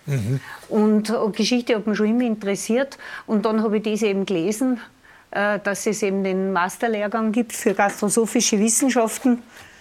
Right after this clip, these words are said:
Speaker 2: Und dann hab ich mir gedacht, „Na, das mach ich jetzt.“ Das ist ja berufsbegleitend. Ich mein, da war ich eh schon fünfundfünfzig. <laughs> Und,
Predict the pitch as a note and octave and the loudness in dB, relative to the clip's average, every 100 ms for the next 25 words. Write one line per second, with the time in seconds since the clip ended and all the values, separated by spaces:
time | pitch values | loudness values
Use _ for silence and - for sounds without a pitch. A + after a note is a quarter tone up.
0 | - - - G3 F#3+ G3 F#3+ G3 F#3+ - | -20 -8 0 2 4 4 4 4 2 2
1 | F3+ F#3 F#3 E3 F3 - D#3+ D3 - - | 2 2 2 0 0 0 0 0 -4 -6
2 | - G3 F3+ G#3 G#3 F3 F3+ A3+ A#3 - | -4 -2 2 2 2 4 4 4 2 0
3 | B3+ G#3 F#3 G3 A#3 A#3 - - - - | 2 2 2 2 2 2 -4 -16 -20 -20
4 | - F3 F3 F3+ F3 F3 F3 E3+ F#3+ - | -8 -2 0 2 2 4 4 4 2 2
5 | A3 A3 A#3+ A#3+ A#3+ A3 C4 C4+ - - | 0 2 2 4 4 2 2 0 0 0
6 | D#4+ B3+ C#4 - - D4+ A3 - - - | 2 0 -4 -4 -4 0 0 0 -6 -4
7 | C#4+ B3+ B3 A#3 | 0 4 4 4